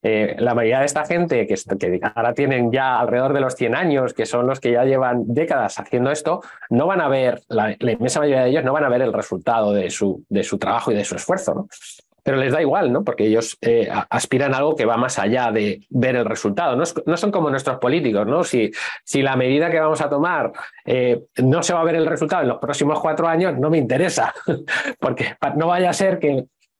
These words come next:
que el, el, el partido político opuesto, de los colores opuestos al mío, sea, se lleve,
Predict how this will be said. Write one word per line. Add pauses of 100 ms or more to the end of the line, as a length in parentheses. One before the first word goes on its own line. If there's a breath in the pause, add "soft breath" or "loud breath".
(300)
que
el,
el,
el
partido
político
opuesto,
de
los
colores
opuestos
al
mío,
sea,
se
lleve,